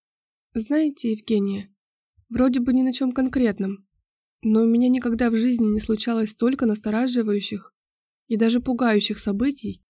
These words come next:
с периодичностью в одни сутки», горьким голосом поведала она мне. «А поконкретнее?»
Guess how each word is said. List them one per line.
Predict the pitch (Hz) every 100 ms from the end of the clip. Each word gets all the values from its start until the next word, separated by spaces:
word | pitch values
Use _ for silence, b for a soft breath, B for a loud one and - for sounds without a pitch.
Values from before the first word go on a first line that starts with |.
| _ _ _
с | -
периодичностью | 214 208 208 233 247 240 220 214
в |
одни | 202 208
сутки», | 226 - 214 - 196 196 _ _ _ _ _ _ _ -
горьким | 214 202 196 196
голосом | 190 202 233 - 208
поведала | 185 185 185 185
она | 185 190
мне. | 190 185 180 - _ _ _ _ _ _ _ _ -
«А | 190
поконкретнее?» | 190 208 202 - 190 185 202 208 214